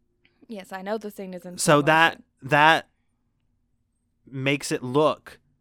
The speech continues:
Speaker 2: like she just slowly opened her hand and the ball came out. But in fast motion, that bitch hand hits the ground, ball goes flying.
Speaker 1: So I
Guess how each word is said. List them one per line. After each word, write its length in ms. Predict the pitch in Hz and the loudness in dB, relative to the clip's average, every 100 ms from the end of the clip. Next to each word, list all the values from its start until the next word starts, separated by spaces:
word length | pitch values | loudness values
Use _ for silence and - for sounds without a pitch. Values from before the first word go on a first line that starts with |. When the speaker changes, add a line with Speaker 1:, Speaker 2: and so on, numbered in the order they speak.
| _ - | _ -8
Speaker 2:
like 260 | 117 113 | -6 -6
she 140 | - 120 | -12 -10
just 320 | 123 - - | -10 -12 -12
slowly 460 | - 139 135 135 | -12 -4 -2 -2
opened 240 | 131 131 123 | -2 -2 -4
her 80 | 120 | -4
hand 180 | 127 120 | -4 -4
and 60 | |
the 60 | 110 | -4
ball 220 | 117 135 | -2 -2
came 180 | 131 101 | -4 -10
out. 200 | 95 - _ - - | -10 -14 _ -10 0
But 120 | 151 | 2
in 120 | 127 | 2
fast 360 | - 175 247 165 | 6 8 8 8
motion, 420 | 151 143 147 131 _ _ - | 4 4 0 -2 _ _ -2
that 160 | 175 | 0
bitch 220 | 196 156 - _ _ _ _ _ - | 2 -2 -6 _ _ _ _ _ -4
hand 260 | 190 214 | 2 2
hits 120 | 202 - | 2 -2
the 80 | |
ground, 320 | 190 196 196 139 | 0 0 0 2
ball 200 | 202 190 | 2 2
goes 180 | 190 | -4
flying. 460 | - 180 185 185 170 _ _ _ _ _ _ - - - - | -6 -6 -6 -6 -8 _ _ _ _ _ _ -20 -20 -20 -10
Speaker 1:
So 100 | 233 | -2
I 200 | 285 | 0